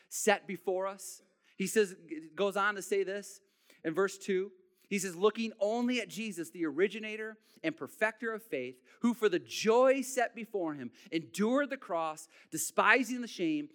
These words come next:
and has sat down at the right hand of the throne of God." And I love this because look what he's saying. He's saying, "Look at, look at," he's saying, "Looking at Jesus, he's our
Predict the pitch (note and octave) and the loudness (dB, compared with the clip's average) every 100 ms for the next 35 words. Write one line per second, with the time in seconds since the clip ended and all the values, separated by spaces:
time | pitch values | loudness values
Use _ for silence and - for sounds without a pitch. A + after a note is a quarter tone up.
0 | - F3 E3+ - - G#3+ A#3 - G3+ F#3+ | -14 -4 -4 -2 2 2 2 -2 -2 -2
1 | F#3 D3+ B2 D3 E3+ F3 - _ _ - | -6 -8 -6 -4 -4 -4 -8 _ _ -2
2 | E3 D#3 D3 D3 B2 A2+ A2 - D3+ D3 | 0 0 -4 -8 -16 -20 -20 -8 -4 -4
3 | C#3+ C#3 C#3+ _ _ _ _ - A2 A2 | -4 -8 -10 _ _ _ _ -20 -16 -10
4 | G2 F#2 F2 _ _ _ _ _ _ _ | -10 -10 -20 _ _ _ _ _ _ _
5 | _ _ - G3+ A3 G#3+ A#3 C4 B3+ E3 | _ _ 2 6 6 4 0 0 -2 -4
6 | D#3+ A#2+ - - G3+ A#3+ - - G#3 C4+ | -4 -4 -8 -10 -2 0 0 -6 -2 0
7 | C#4+ B3 G3 - A#3+ B3+ G3+ G3+ G#3 G#3+ | 0 -4 -4 -4 -2 -2 -4 -4 -4 -2
8 | B3+ G#3 - - - B3 G3 - - G#3+ | -2 -2 -4 -8 -2 0 0 -4 -8 -4
9 | A#3 F#3+ - _ D#3 G3 D4+ D4 C4 A#3 | -2 -2 -6 _ -4 0 2 2 0 -2
10 | C#3+ B3 A#3 F#3 - - B3+ G3+ A3 F3 | -4 -4 -2 -4 -6 -4 -2 2 4 4